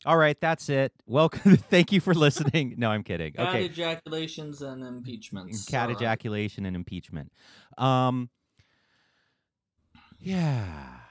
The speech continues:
Speaker 1: What are your thoughts?
Speaker 2: Well,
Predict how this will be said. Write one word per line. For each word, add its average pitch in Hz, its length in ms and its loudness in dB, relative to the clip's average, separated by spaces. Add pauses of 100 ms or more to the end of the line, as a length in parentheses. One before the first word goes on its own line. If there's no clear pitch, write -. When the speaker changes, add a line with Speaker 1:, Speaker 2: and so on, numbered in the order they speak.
(420)
Speaker 1:
What 190 200 0
are 175 80 0
your 120 200 -2
thoughts? - 680 -14 (760)
Speaker 2:
Well, 190 360 -6